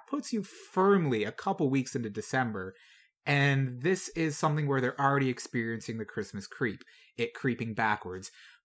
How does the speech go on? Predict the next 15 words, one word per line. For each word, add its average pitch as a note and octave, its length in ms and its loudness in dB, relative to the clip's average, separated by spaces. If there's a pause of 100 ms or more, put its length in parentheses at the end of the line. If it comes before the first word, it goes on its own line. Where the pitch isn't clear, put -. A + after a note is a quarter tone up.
By E3 140 10
the E3 100 6
time F#3 300 4
I E3 80 4
think D#3 240 0
we C3+ 200 4
were, B2 460 2
like, G#2+ 200 -2
cognizant A2+ 680 0
by G#2+ 160 0
the G#2+ 120 -2
early A#2 280 0
to A2 80 -2
mid G#2+ 260 0
nineties, C#3+ 560 0